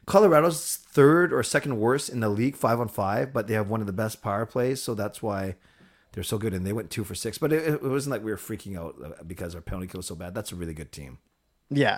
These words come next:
Speaker 2: and
Speaker 1: Yeah.
Speaker 2: that, that was an average night for the Canucks penalty kill.
Speaker 1: <laughs>
Speaker 2: Uh, problem is the power play went oh for five, uh, which makes it
Speaker 1: Yeah.
Speaker 2: a little tougher.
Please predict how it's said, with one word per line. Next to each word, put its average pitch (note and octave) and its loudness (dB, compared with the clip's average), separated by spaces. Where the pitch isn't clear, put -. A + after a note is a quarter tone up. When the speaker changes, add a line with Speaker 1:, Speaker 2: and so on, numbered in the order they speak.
Speaker 2:
and A2+ 0
Speaker 1:
Yeah. A2 -6
Speaker 2:
that, B2 4
that B2+ 8
was B2+ 6
an C3+ 2
average A#2+ 2
night G#2 0
for - -4
the G#2 -2
Canucks G#2 0
penalty G2 0
kill. G#2 0
Speaker 1:
<laughs> - -14
Speaker 2:
Uh, A#2 4
problem C#3+ 8
is C3 6
the - 2
power D#3+ 10
play C3+ 4
went A#2+ 2
oh A2 0
for G#2 -4
five, G#2 0
uh, G2+ 0
which G2 -4
makes G#2 -2
it G#2 0
Speaker 1:
Yeah. G#2 -2
Speaker 2:
a - -4
little G2 -4
tougher. G2+ -4